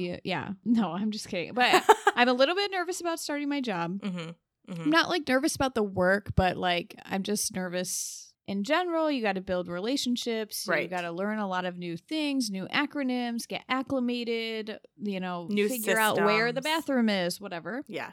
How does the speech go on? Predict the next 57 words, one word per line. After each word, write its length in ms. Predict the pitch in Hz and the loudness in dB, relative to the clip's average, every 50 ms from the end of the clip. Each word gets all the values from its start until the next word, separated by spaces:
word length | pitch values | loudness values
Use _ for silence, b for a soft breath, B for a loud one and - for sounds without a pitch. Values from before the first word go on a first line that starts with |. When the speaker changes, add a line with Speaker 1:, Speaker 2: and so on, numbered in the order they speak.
| - | -8
Speaker 1:
Who 100 | - 262 | -8 -8
can 180 | 240 - 247 240 | -2 0 0 0
you 60 | 240 | 0
sit 200 | 233 - 208 - | 0 0 -2 -2
with 120 | 196 202 | -2 -4
at 120 | 196 185 - | -4 -4 -4
lunch? 500 | - - - - 196 - - - - - _ | -6 -10 -12 -14 -14 -14 -14 -14 -16 -8 _
Speaker 2:
Yes. 300 | 240 226 208 190 - - | -2 -2 -2 -2 -6 -6
Who 220 | - 285 302 302 | -4 -2 -2 0
am 80 | 277 247 | -2 -2
I? 40 | 254 - _ _ | -4 -8 _ _
Well, 420 | 220 208 220 202 180 170 170 - - | -10 -4 -2 -2 -2 -2 -4 -8 -8
yeah. 260 | 208 220 208 175 - - - - _ _ _ _ _ _ _ _ _ _ _ _ _ 208 190 | -6 -4 -4 -4 -6 -8 -12 -16 _ _ _ _ _ _ _ _ _ _ _ _ _ -6 -4
Do, 200 | 170 180 196 - - 175 | -2 -2 -2 -2 -4 -6
do 220 | 190 240 330 440 | -4 -2 -2 0
I 60 | 359 247 | 0 0
sit 200 | - - 185 - | 0 -2 -4 -4
with 140 | 160 170 | -6 -8
people 300 | - - - - - 117 | -8 -8 -10 -8 -10 -14
at 100 | 110 - - | -14 -16 -18
lunch? 140 | - - - | -20 -16 -8
You 140 | - 208 220 | -6 -4 -4
know 80 | 269 | -2
what 60 | 311 339 | -4 -6
I 40 | 339 | -8
mean? 160 | 349 370 370 | -10 -12 -6
Speaker 1:
Mm-hmm. 640 | - 226 226 208 202 214 208 202 196 190 - _ 202 | 0 2 2 2 2 0 0 -2 -4 -8 -10 _ -8
Mm-hmm. 280 | 196 185 180 190 185 180 180 - _ | -8 -8 -8 -10 -10 -12 -14 -6 _
Speaker 2:
And 160 | 247 277 277 | -2 0 0
so 540 | 277 - - 311 285 277 277 269 269 262 254 - _ _ | -2 0 0 0 2 2 2 0 0 -2 -2 -6 _ _
I 80 | 240 240 | 2 2
know 160 | 240 254 277 | 4 4 2
it's 140 | 320 349 - | 2 2 2
all 120 | 320 320 | 0 2
gonna 160 | 330 339 339 | 2 0 0
be 120 | 349 339 330 | 0 0 -2
fine. 340 | - - 233 220 214 214 208 | 0 0 0 0 0 0 0
I 40 | |
know 160 | 208 196 196 202 | -2 -2 -2 -4
it's 100 | 208 - | -2 -2
all 120 | 202 196 | -2 -2
gonna 160 | 190 190 196 | -2 -2 -4
go 180 | 190 190 190 185 | -2 -2 -2 0
well, 280 | 180 175 175 170 170 | 0 0 0 0 0
but, 180 | 165 170 180 - | -2 -2 -4 -4
like, 280 | 165 175 165 156 147 - _ | -4 -4 -4 -4 -6 -10 _
that 260 | 165 175 190 180 - | -8 -4 -4 -4 -4
whole 220 | 180 - 196 180 170 | -4 -4 -4 -4 -4
process, 560 | - - 170 160 170 - - 262 277 - - | -6 -8 -8 -6 -6 -6 -6 -6 -6 -6 -6
like, 120 | 269 247 - | -8 -8 -6
I'm 100 | 269 277 | -6 -4
gonna 140 | 311 311 302 | -4 -2 -2
be 100 | 302 294 | -4 -4
tired. 600 | - - 269 269 302 311 233 - - - 254 - - _ | -4 -4 -4 -2 -2 -2 -2 -2 -4 -8 -12 -12 -12 _
Speaker 1:
You 160 | 269 302 349 | 0 2 4
will 160 | 403 415 403 | 6 4 4
be. 260 | 302 - 147 143 196 | 4 2 -2 -2 -4